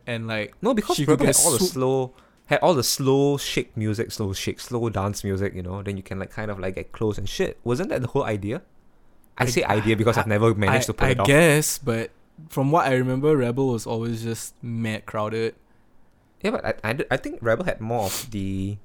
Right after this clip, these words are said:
Speaker 2: twenty tens vibe than Zerka. Zerka was a bit ahead of its time at times. Like, they started playing, like, Avicii and stuff before Avicii got
Speaker 1: Yeah,
Speaker 2: super
Speaker 1: I guess,
Speaker 2: famous.
Speaker 1: I guess. I wasn't that into, like, hip hop back then. I mean, I
Speaker 2: Ah,
Speaker 1: still,
Speaker 2: so
Speaker 1: I'm
Speaker 2: you
Speaker 1: still
Speaker 2: were
Speaker 1: not the biggest hip hop guy, but I definitely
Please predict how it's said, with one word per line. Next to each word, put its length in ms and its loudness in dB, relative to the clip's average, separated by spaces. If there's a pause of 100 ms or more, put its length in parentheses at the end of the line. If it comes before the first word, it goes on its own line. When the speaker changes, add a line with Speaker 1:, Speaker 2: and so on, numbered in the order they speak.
(1000)
Speaker 2:
twenty 300 -4
tens 600 -4
vibe 240 0 (160)
than 200 -4
Zerka. 440 -6
Zerka 180 -4
was 120 0
a 20 0
bit 160 -2
ahead 220 -4
of 80 -4
its 120 -12
time 220 -4
at 80 -18
times. 420 -12 (140)
Like, 240 4
they 100 2
started 260 0
playing, 200 0
like, 120 -2
Avicii 400 -2
and 100 -4
stuff 240 -6
before 280 -2
Avicii 320 -8
got 240 -8 (240)
Speaker 1:
Yeah, 300 0
Speaker 2:
super 160 0
Speaker 1:
I 40 2
guess, 200 -2
Speaker 2:
famous. 180 -4
Speaker 1:
I 20 -8
guess. 240 -8
I 80 -4
wasn't 240 2
that 120 4
into, 220 -2
like, 180 -2
hip 160 -6
hop 180 0
back 200 -8
then. 320 -6 (580)
I 40 -4
mean, 120 2
I 60 2
Speaker 2:
Ah, 20 6
Speaker 1:
still, 200 6
Speaker 2:
so 80 8
Speaker 1:
I'm 100 6
Speaker 2:
you 60 4
Speaker 1:
still 140 8
Speaker 2:
were 60 8
Speaker 1:
not 220 6
the 100 -2
biggest 400 0
hip 160 -10
hop 200 -2
guy, 200 -4
but 240 -8
I 120 -6
definitely 500 -6